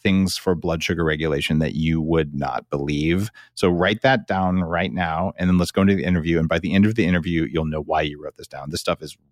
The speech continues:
really interesting. Today, we're going to talk about one of my favorite topics, your, your poop. Okay, not really. Your microbiome is what we're gonna talk about. And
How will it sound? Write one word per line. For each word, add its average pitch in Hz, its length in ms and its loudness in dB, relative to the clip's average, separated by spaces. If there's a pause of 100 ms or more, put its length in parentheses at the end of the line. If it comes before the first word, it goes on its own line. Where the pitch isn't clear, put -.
(160)
really 80 220 -4
interesting. - 480 -14 (680)
Today, 160 320 6
we're 135 180 0
going 127 220 4
to 92 80 -2
talk - 320 -6
about 95 500 0 (220)
one 107 140 2
of 110 40 4
my 95 120 0
favorite 87 480 -4
topics, - 720 -10
your, 85 320 -4 (580)
your 87 100 -4
poop. - 320 -8 (120)
Okay, 90 180 -2
not 110 160 4
really. 73 240 -4 (360)
Your 117 120 4
microbiome 101 1040 2
is 82 100 -6
what 90 60 0
we're 78 80 0
gonna 73 160 -10
talk - 240 -14
about. - 220 -14 (180)
And 214 400 4